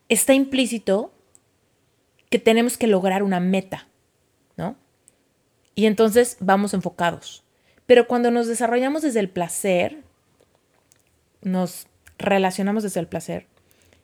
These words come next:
entonces está implícito el juego, el disfrute del proceso, el aprender de los errores, el no tomarnos las cosas tan en serio, ¿no?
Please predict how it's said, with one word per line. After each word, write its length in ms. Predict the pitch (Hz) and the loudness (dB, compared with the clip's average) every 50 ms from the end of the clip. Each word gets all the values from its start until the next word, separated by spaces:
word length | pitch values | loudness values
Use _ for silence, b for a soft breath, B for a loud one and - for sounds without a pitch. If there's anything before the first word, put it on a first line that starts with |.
| _ _ _ | _ _ _
entonces 800 | - 233 214 - 277 269 262 214 185 175 185 220 - - - _ _ _ _ | -4 -2 0 2 2 2 2 0 -2 -4 -4 -4 -8 -14 -20 _ _ _ _
está 240 | - 190 - - 262 | -8 -8 -4 -2 0
implícito 800 | 277 285 269 - 262 254 226 185 202 190 185 175 170 - 240 - _ _ _ _ _ _ _ _ _ _ _ - | 0 0 -2 -2 -2 -2 0 -2 -4 -4 -4 -4 -6 -6 -6 -10 _ _ _ _ _ _ _ _ _ _ _ -4
el 200 | 202 202 202 185 | -2 -2 -2 -2
juego, 640 | - - - 220 202 196 196 180 165 165 - - _ _ _ _ _ _ _ | -4 -2 2 4 4 6 4 2 0 -4 -6 -8 _ _ _ _ _ _ _
el 160 | - 202 202 | -6 -4 -2
disfrute 460 | 190 208 185 - - 214 220 - 226 214 | -2 -2 -4 -4 -4 -4 -2 -2 -2 -2
del 160 | 208 190 190 | -2 -2 -4
proceso, 680 | - 175 160 - - 185 175 170 165 - - 165 170 - _ _ _ _ _ | -6 -10 -10 -6 -4 -4 -4 -4 -4 -8 -10 -12 -12 -14 _ _ _ _ _
el 120 | 208 208 | 0 2
aprender 520 | 214 208 180 220 214 202 202 202 208 202 202 | 2 2 2 0 0 0 0 0 0 0 0
de 100 | 220 220 | -2 -2
los 180 | 220 180 - | -2 -2 -4
errores, 680 | 170 160 - 170 180 165 160 160 165 170 170 - - _ _ | -8 -8 -6 -4 -4 -4 -4 -6 -8 -10 -10 -14 -18 _ _
el 160 | - 220 214 | -2 0 0
no 120 | 214 220 214 | 0 -2 -2
tomarnos 400 | - 247 233 233 220 208 214 208 | -4 -2 -2 -2 -2 -2 -2 -4
las 160 | 208 185 - | -6 -6 -6
cosas 280 | - 190 180 190 185 - | -8 -8 -8 -8 -8 -6
tan 160 | 180 160 160 | -6 -6 -6
en 100 | 160 156 | -6 -8
serio, 460 | - - 170 170 165 170 165 - - - _ _ _ _ _ _ - | -4 -2 -2 -2 -2 -4 -6 -10 -10 -14 _ _ _ _ _ _ -12
¿no? 200 | - 82 185 262 | -8 -8 -8 -8